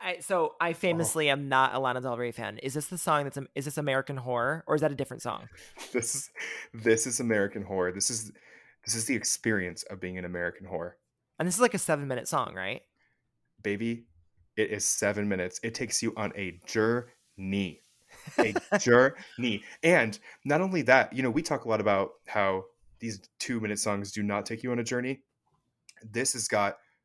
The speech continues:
Speaker 2: a complete change up. Kind of, I wanna say, like, three to four minutes in. The beat
Speaker 1: Love.
Speaker 2: drops. The song is entirely different. Oh, you know, very, like, Pure Honey, where it's, like,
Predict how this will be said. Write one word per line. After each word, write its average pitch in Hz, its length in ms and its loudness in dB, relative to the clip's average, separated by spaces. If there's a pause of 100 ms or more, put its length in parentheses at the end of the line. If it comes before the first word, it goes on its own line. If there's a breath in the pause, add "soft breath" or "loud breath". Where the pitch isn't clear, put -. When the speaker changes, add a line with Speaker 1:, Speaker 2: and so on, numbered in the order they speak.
(600)
Speaker 2:
a 120 80 -4
complete 160 920 -12
change 98 340 -4
up. - 240 -10 (1080)
Kind 110 220 -2
of, 101 160 -4 (160)
I 113 80 -6
wanna 110 160 -2
say, 113 160 0
like, 95 200 -2
three 104 180 -4
to 98 80 -6
four 98 200 -2
minutes 90 320 -6
in. 87 180 -4 (400 loud breath)
The 101 60 -10
beat 95 140 -8
Speaker 1:
Love. 170 200 -4
Speaker 2:
drops. 113 560 2 (300 loud breath)
The 113 80 -8
song 127 440 2
is 110 140 -2
entirely 104 500 -4
different. 101 360 -6
Oh, 147 240 2
you 147 100 0
know, 135 100 2
very, 143 260 4
like, 110 380 2 (200)
Pure 113 220 -2
Honey, 98 320 -4
where 90 160 -4
it's, 90 140 -4
like, 92 180 -6